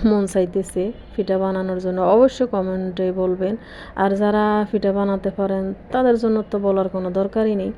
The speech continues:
আর যারা পারেন না, একবার এইভাবে ট্রাই করে দেখবেন। তো এই যে দেখতে পাচ্ছেন, আমি আমার পছন্দ মতো নিতেছি, যতটুকু আমার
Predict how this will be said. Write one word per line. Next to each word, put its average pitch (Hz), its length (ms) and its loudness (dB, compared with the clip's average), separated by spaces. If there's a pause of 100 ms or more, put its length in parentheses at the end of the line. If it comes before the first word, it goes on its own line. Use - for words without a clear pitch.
(340)
আর - 100 -4
যারা 185 300 0
পারেন 208 240 0
না, 202 180 -2
একবার 196 500 -2
এইভাবে 185 320 0
ট্রাই 185 280 0
করে 180 240 -2
দেখবেন। 180 320 -6
তো 214 140 -2
এই 220 100 4
যে 214 100 0
দেখতে 208 240 -2
পাচ্ছেন, 202 320 -4
আমি 190 220 -4
আমার 190 280 -4
পছন্দ 185 340 -6
মতো 185 320 -4 (540)
নিতেছি, 196 600 0 (240)
যতটুকু 196 520 -2
আমার 190 300 0